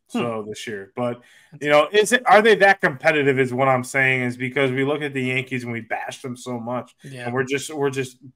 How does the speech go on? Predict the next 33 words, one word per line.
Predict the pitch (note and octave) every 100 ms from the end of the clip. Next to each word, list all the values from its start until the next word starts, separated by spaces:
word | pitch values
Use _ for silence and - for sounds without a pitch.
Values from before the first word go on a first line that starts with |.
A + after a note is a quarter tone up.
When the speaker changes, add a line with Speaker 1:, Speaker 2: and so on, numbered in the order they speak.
| -
Speaker 2:
beating | E3+ E3+ C#3+
them | B2 B2+
up | C3+ B2+
every | A#2+ B2
single | C3 B2 A2+
day. | F3 G#3+ E3
But | A#2+ A#2+ A#2+ _ _
realistically, | D3 C#3+ E3 G3 - C#3+ C3+
in, | C3 C3+ C3+
in | B2+
the | A#2
Central | - G3 F#3 D#3+ D#3 D3+ C#3
and | B2+
maybe | C#3 C#3 C3
in, | C3 C3 _ _ _
in | A#2+ B2+
the | B2 A#2+ A2+
West, | A2 E3 G#3 C#3+ C#3 - - - B2
they | D3 F#3+
may | D#3+ F3
be | C#3+ C#3+ D#3
in | D3
a | C3+
playoff | - F3 C3 A2 -
contention, | B2+ B2+ A#2+ B2 A#2+ B2 -
if | C3 C3
not | C3+ G#2
winning | C3+ C3+ B2
division | A2 A2 D3+ C3+ G2+
that, | F#2+ F#2 A#2
this | G#2+ - G2
year. | E2+ -
So, | - A#2 A2